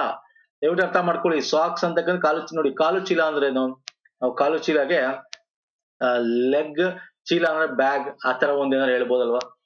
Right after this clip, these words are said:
ಹಂಗೆ ನಾವು ತರ್ಜುಮೆ ಮಾಡಿದ್ರೆ ಅಲ್ಲಿ socks ಅಂತಕ್ಕಂಥದ್ನ ನಾವು ವಿವರಣವಾಗಿ ಹೇಳಿದೀವಿ. pin ಅಂತಕ್ಕಂಥದ್ದು ಇದು ಗುಂಡು ಸೂಜಿ ಅಂತ ಹೇಳಿದೀವಿ. chalk piece ನ ಸೀಮೆ ಸುಣ್ಣ ಅಂತ ಹೇಳಿದೀವಿ. okay, so ಹಾಗಾಗಿ ಇದು ವಿವರಣಾತ್ಮಕ ಅನುವಾದಗಳು. ಓಕೆ, ಅರ್ಥ ಆಯ್ತಲ್ಲ?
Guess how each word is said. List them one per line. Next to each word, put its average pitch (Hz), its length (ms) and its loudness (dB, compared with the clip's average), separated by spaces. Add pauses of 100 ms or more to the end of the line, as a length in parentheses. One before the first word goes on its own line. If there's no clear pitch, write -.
(220)
ಹಂಗೆ 220 280 2
ನಾವು 214 220 -2
ತರ್ಜುಮೆ 196 360 0
ಮಾಡಿದ್ರೆ 190 300 2
ಅಲ್ಲಿ 160 160 0
socks 185 540 0
ಅಂತಕ್ಕಂಥದ್ನ 165 680 -2
ನಾವು 208 220 -2
ವಿವರಣವಾಗಿ 202 680 0
ಹೇಳಿದೀವಿ. 117 580 -2 (340)
pin 233 220 0
ಅಂತಕ್ಕಂಥದ್ದು 190 600 0
ಇದು 208 120 -2
ಗುಂಡು 185 440 -2
ಸೂಜಿ 185 340 0
ಅಂತ 185 180 -2
ಹೇಳಿದೀವಿ. 117 640 -2 (380)
chalk 165 320 0
piece 214 220 0
ನ 220 60 0
ಸೀಮೆ 214 440 0
ಸುಣ್ಣ 185 300 0
ಅಂತ 185 240 -2
ಹೇಳಿದೀವಿ. 113 800 0 (320)
okay, 214 360 -2
so 185 60 2
ಹಾಗಾಗಿ 165 300 0
ಇದು 185 180 2
ವಿವರಣಾತ್ಮಕ 139 760 0
ಅನುವಾದಗಳು. 98 1000 -2
ಓಕೆ, - 340 -6
ಅರ್ಥ 120 180 0
ಆಯ್ತಲ್ಲ? 127 240 0